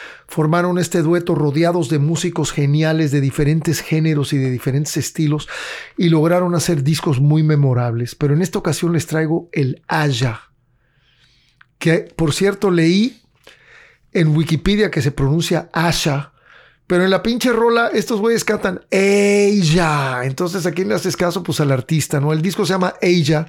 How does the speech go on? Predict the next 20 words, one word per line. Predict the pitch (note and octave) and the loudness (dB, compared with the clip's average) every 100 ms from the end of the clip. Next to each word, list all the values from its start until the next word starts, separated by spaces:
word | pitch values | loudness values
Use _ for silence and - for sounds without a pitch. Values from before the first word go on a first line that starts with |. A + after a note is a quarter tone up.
| - - - - - - - - | -10 -16 -16 -16 -18 -20 -12 -2
y | E3 | 0
sale | - G3+ G#3 | 2 0 0
esta | - | -2
japonesa | G3 F3+ - E3+ D3 F3+ - E3+ D#3+ - | -2 -4 -2 0 2 0 0 -2 -2 -2
o | D3+ | -2
esta | - | 0
oriental | F3+ D#3 C#3 - E3 E3 E3+ - | 0 0 0 0 0 0 -2 -2
como | D#3 D3 | -2 0
con | C#3+ D3+ | 0 0
un | E3+ - - | -2 -6 -2
peinado | E3 D3+ E3+ E3+ | 0 2 2 2
de | D3 | 2
lado | D#3 D#3+ D#3+ | 2 0 0
y | D#3 | 0
esta | D3 F3 D#3+ - - - - _ _ - | -2 -2 -4 -8 -20 -20 -20 _ _ -4
como | D#3+ D#3+ | 0 0
franja | C#3+ - F3+ F#3 F3 F3+ D3 | 0 0 0 0 -2 0 0
azul | - - F3+ F3+ E3 | -2 -2 0 -2 -2
con | E3 C#3+ C#3 | -2 0 2
blanco | D#3+ F3 F#3 D#3+ D3+ | 2 0 -2 -4 -6